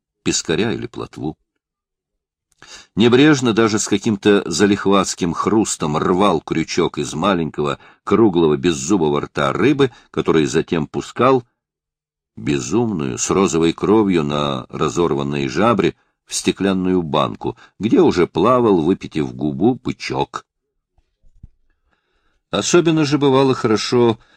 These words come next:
в тёплую пасмурную погоду, когда шёл незримый в воздухе дождь, расходясь по воде взаимно пересекающимися кругами, среди которых там и сям появлялся другого происхождения круг с внезапным центром,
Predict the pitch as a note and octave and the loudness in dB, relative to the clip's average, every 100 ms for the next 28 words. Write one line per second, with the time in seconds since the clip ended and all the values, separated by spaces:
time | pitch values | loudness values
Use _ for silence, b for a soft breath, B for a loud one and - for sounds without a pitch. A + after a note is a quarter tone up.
0 | b - - B2+ C3 F#2+ F2+ E2+ - G#2+ | b -20 0 4 4 4 2 4 4 2
1 | G2+ E2 C#2 C2+ C2 D2 C#2+ D#2+ F2+ D#2+ | 2 -4 -6 -6 -6 -6 -4 2 2 0
2 | A#1+ B B - A2+ C#3+ C3+ D3+ D3 C#3 | -6 B B -2 2 2 2 2 4 2
3 | A#2 B2 C#3+ B2+ A#2+ F2 F2+ A#2 G#2+ F#2+ | 2 2 2 2 0 0 0 0 0 -4
4 | - F2 C2 B1 A#2 A#2+ - - B - | -4 -4 -2 0 2 0 -6 -12 B -2
5 | F2+ A2+ - A2 C3 A#2+ - A2 A2 A#2+ | 0 2 2 4 4 4 2 2 2 4
6 | B2+ G2 G#2 B2+ B2 A2+ G#2+ F#2+ - - | 2 4 2 2 0 0 -2 -2 -4 -4
7 | G2+ F#2 - D#2 D2+ - - E2 D2 G2 | -2 -2 -4 -6 -6 -6 -6 -6 -2 -2
8 | C#3+ C3+ B B - - A2+ A#2 A#2 D3 | 0 -4 B B -2 2 4 4 2 2
9 | C#3 - C3 D3 C3 - C3 B2 A#2 E2+ | 0 0 -2 -2 -2 -2 -2 -2 -2 0
10 | C#2+ F2+ F#2 - F2 C#2+ G2 G2+ F2 F#2 | 0 0 -2 -2 -4 -2 -2 2 2 4
11 | G2 G2+ A2 - A2+ G#2 A#2+ B2 A#2+ - | 2 -2 -4 -2 -4 -2 0 0 -2 -2
12 | A#2+ A#2+ - b b - G#2+ G2+ F#2 G2 | 0 -2 -4 b b -4 0 2 4 2
13 | G#2+ - F#2+ - - G#2+ A2 G2+ A2+ | 0 0 -4 -2 2 2 2 2 0